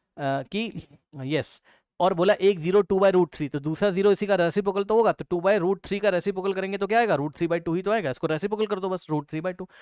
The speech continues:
कोई डाउट है बताइए? और मान लो यहीं पर कहता अगर ऐसा कि एक ज़ीरो कितना है?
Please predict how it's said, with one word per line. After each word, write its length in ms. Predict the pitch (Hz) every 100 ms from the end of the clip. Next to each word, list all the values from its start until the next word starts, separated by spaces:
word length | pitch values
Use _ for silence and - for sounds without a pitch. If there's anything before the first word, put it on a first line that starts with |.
| - _
कोई 100 | 170
डाउट 200 | 180 208
है 40 |
बताइए? 380 | 220 214 214 180 - _ _ _ _ _ _ _
और 240 | 214 180 - 135
मान 200 | 160 196
लो 240 | 214 214 151
यहीं 220 | 156 190
पर 100 | 202
कहता 320 | 196 185 214
अगर 240 | 190 180
ऐसा 360 | 170 160 160 - _
कि 120 | 185 -
एक 200 | 190 202
ज़ीरो 260 | 151 180 196
कितना 260 | 190 220
है? 140 | 208